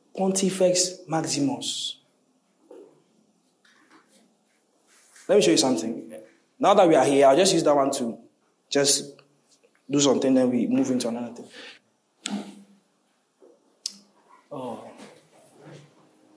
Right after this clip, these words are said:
Okay, is there anybody who is tr-, like, you are, you are getting it, you are trying to get it? I mean, at, at the least, you are getting it small B, some way B.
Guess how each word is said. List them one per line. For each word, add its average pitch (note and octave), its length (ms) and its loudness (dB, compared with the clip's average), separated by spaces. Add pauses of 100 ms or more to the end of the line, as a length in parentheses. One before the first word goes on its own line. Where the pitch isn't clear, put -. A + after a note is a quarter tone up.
(500)
Okay, E3 320 2 (320)
is D3+ 100 2
there B3+ 140 8
anybody F#3 420 4
who F#3 380 0 (320)
is E3 220 0
tr-, - 300 -2
like, D#3 160 2 (260)
you D#3+ 120 0
are, D3+ 100 4
you D3+ 100 2
are D3 80 4
getting G3 320 2
it, C#3+ 200 -2
you C#3+ 80 0
are C#3+ 80 0
trying F#3+ 240 2
to C3+ 100 0
get C#3+ 260 2
it? A#2 120 -2 (340)
I C3 60 -10
mean, C#3+ 260 -2
at, C3+ 200 -4
at C#3 140 0
the D3+ 80 4
least, F3 180 2
you D#3+ 60 4
are C#3+ 180 2
getting - 300 2
it F#3 80 0
small D#3 580 -2
B, D3+ 240 -6
some C3+ 300 0
way C#3 180 2
B. C#3 320 -4